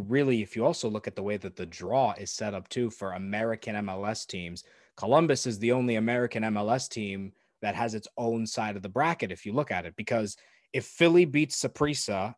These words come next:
and Atlanta United beats Alajuelense, then Atlanta's gonna play Philly in the quarterfinals.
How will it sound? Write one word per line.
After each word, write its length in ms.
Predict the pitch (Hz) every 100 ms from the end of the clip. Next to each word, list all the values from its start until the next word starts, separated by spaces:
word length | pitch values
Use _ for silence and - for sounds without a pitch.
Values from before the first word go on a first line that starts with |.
| -
and 100 | 110
Atlanta 320 | 117 151 156
United 420 | 139 143 147 123
beats 240 | 123 117 -
Alajuelense, 880 | 127 123 117 120 143 - 95 90 110 _ _ _ _
then 200 | 117 113
Atlanta's 440 | 113 117 143 160 139
gonna 160 | 131
play 180 | 123 135
Philly 340 | 120 156 143 117
in 80 |
the 80 | 107
quarterfinals. 760 | - 113 107 92 90 - -